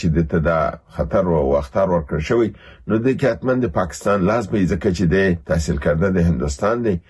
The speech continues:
او د هندوستان اړیکې نږدې شوي د افغانستان سره او په هغه کې د ده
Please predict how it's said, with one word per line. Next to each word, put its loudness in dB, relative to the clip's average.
او 2
د 2
هندوستان 2
اړیکې 0
نږدې 0
شوي 2
د 2
افغانستان -2
سره 2
او 0
په 2
هغه -2
کې 0
د 2
ده 4